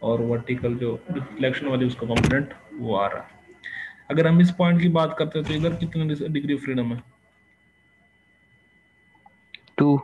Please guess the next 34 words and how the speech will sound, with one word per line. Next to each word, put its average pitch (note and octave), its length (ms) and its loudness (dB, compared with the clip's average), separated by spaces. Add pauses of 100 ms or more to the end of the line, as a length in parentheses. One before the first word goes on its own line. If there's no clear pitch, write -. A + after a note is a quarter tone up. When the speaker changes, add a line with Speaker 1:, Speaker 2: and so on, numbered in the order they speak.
(680)
Speaker 1:
हाँ, A2 380 -12 (680)
इधर C3+ 180 -2
हमारे C3+ 280 -4
पास C3 420 -6 (1400)
डि-, C#3+ 520 -6
डिफ्लेक्शन C3 500 -6
भी E3+ 120 -2
आ E3 140 -2
रही D#3+ 140 -4
है, E3 240 -6 (200)
और C3+ 100 -10
अगर B2+ 180 -4
हम B2 160 -4
rotation B2+ 400 -8
की D3 80 -8
बात C3+ 300 -8
कर C3 120 -10
रहे C3+ 140 -12
हैं, C3 100 -20 (480)
तो C3+ 60 -10
यहाँ A2+ 180 -4
पे - 420 -8 (160)
rotation B2 440 -6
भी B2 160 -2
आ B2 120 -2
रही B2+ 120 -4
है A#2+ 60 -2
आपके - 180 -12
पास, A#2 340 -12
theta C3+ 220 -2
भी C3+ 140 0
आ G#2+ 120 2
रहा - 260 -6
है, - 20 -10